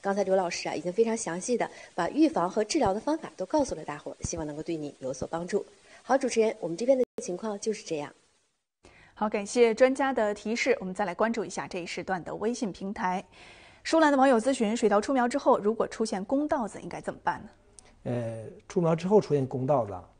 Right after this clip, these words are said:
Speaker 3: 两个方案。第一个呢，可以第一时间喷施情细菌酯，大约两千倍左右，往它打三，三五天，再打第二次，过三五天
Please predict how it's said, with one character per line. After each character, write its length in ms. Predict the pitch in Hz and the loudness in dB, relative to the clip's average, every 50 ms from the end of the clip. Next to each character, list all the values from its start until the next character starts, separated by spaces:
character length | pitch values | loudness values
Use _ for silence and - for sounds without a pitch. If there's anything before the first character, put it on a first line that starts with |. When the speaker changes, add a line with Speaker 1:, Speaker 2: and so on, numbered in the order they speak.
| _ _ | _ _
Speaker 3:
两 180 | - 113 - - | -14 -14 -12 -10
个 80 | - - | -12 -6
方 180 | - 143 143 | -4 -4 -2
案。 160 | 160 180 175 - - _ _ _ _ _ _ | -2 -4 -6 -8 -14 _ _ _ _ _ _
第 180 | - 175 156 156 | -2 -2 0 0
一 60 | 165 | 0
个 120 | 147 160 | 0 2
呢， 180 | 151 143 139 131 - | 2 2 0 -2 -2
可 120 | - 156 | -2 -2
以 80 | 135 120 | -2 -2
第 240 | - - 180 185 | 0 0 0 2
一 40 | 185 | 2
时 200 | 175 - 170 151 | 0 0 -4 -4
间 280 | 143 151 156 147 147 156 - - _ _ _ - _ _ - _ _ | 0 0 0 0 0 -2 -8 -16 _ _ _ -20 _ _ -20 _ _
喷 260 | - 151 156 165 160 | 2 4 4 4 2
施 400 | - - - 143 139 135 139 - - - _ _ _ _ _ | 0 0 0 2 2 2 0 -2 -6 -14 _ _ _ _ _
情 260 | - - - 143 151 143 | -16 -6 -2 -2 -2 0
细 160 | - 175 151 | -2 -4 -4
菌 220 | - - 165 156 | -2 -2 -2 -2
酯， 140 | 139 123 - - _ - _ _ _ _ _ _ - | -2 -4 -10 -12 _ -20 _ _ _ _ _ _ -2
大 160 | 131 123 123 | 0 0 2
约 200 | 120 120 117 - - - | 2 0 -2 -2 -6 -8
两 200 | - - 95 - | -8 -8 -8 -8
千 180 | - - 143 | -8 -6 -2
倍 140 | 156 165 139 | 0 0 -2
左 120 | - - - | -2 -4 -10
右， 140 | 101 117 - _ _ _ _ _ _ _ | -14 -14 -14 _ _ _ _ _ _ _
往 100 | - 123 | -8 -6
它 160 | 120 120 117 113 - _ _ _ _ | -4 -4 -6 -6 -8 _ _ _ _
打 240 | - 85 85 - - - _ _ _ _ _ _ _ _ | -8 -8 -8 -10 -14 -18 _ _ _ _ _ _ _ _
三， 420 | - - 151 143 143 143 131 127 123 - - | -6 0 2 2 2 2 0 -4 -6 -10 -14
三 280 | - - 151 147 147 | -2 2 2 4 4
五 120 | 135 - - | 2 -2 -6
天， 300 | - - 127 127 127 120 - - _ _ _ _ _ - | -2 -2 0 0 0 -4 -6 -14 _ _ _ _ _ -6
再 100 | - 123 | -4 -4
打 140 | - 101 | -4 -6
第 100 | - - | -8 -8
二 120 | 170 156 - | -8 -8 -8
次， 200 | - - - 196 - | -12 -14 -16 -18 -14
过 140 | _ - 135 | _ -8 -8
三 180 | - - 110 101 | -6 -8 -12 -14
五 80 | - | -16
天 220 | - - - 101 | -16 -14 -14 -16